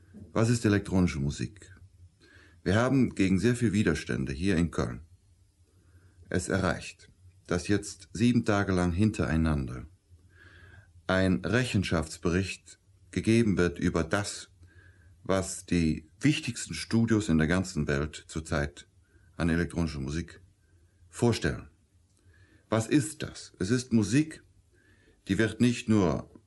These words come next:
mit Geigen und Trompeten und Flöten und mit der Singstimme gemacht, sondern mit Elektrizität.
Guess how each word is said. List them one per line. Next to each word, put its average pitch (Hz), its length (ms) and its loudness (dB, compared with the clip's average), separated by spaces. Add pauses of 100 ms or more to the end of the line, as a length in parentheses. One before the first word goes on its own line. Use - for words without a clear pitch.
(400)
mit - 500 -4 (280)
Geigen 123 560 2
und 80 320 0
Trompeten 127 720 2
und 69 360 -2
Flöten 117 560 2
und 82 280 2
mit 78 120 -2
der 78 80 -2
Singstimme 113 460 2
gemacht, 113 460 2 (340)
sondern 90 320 2
mit 87 140 2
Elektrizität. - 840 -2